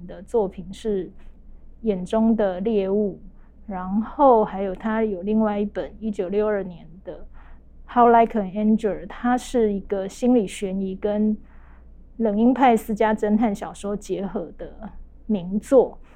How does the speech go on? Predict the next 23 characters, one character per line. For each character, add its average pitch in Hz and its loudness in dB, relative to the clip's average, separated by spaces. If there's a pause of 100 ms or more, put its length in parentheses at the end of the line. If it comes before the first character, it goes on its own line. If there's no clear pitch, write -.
(240)
那 302 2
还 214 2
有， 202 0 (320)
呃， 190 -6
达 208 -2
芙 233 0
妮· 196 2
莫 226 4
里 170 -4
埃， 180 -8
那 311 2
她 311 0
最 311 4
有 226 8
名 180 -6
的 190 -6
作 247 6
品 190 0
是 226 -2
希 240 -4
区 220 -4
考 - -6
克 190 -2